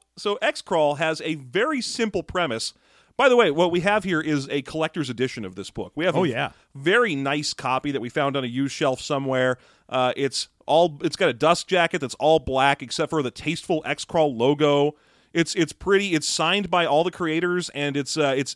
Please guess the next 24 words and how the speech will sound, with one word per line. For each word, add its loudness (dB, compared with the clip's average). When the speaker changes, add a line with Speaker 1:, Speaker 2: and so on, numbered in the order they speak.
Speaker 1:
number -2
thirty-six 0
out 2
of -4
a -2
hundred -2
and -6
fifty -4
printed. -8
Speaker 2:
Yeah, 0
so -2
it's, -8
it's -12
super -4
nice, -2
especially -2
considering -6
the -8
normal -2
cover -2
to -6
this -8
game -6
is -10